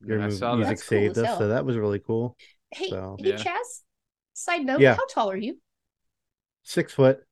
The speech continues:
Speaker 3: So how tall is Clifton?
Speaker 1: Uh, like, eight foot.
Speaker 3: That's what I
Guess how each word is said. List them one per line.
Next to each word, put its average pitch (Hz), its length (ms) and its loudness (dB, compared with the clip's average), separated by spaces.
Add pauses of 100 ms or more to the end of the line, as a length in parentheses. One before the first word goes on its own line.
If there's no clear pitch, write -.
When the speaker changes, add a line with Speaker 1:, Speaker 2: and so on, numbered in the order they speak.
(520)
Speaker 3:
So - 180 -4
how - 160 -2 (100)
tall 523 280 -6
is - 160 -2
Clifton? 392 500 0 (1000)
Speaker 1:
Uh, 127 680 6
like, 127 300 2
eight 143 240 2
foot. 151 260 4 (180)
Speaker 3:
That's 311 240 2
what 392 120 2
I 415 120 4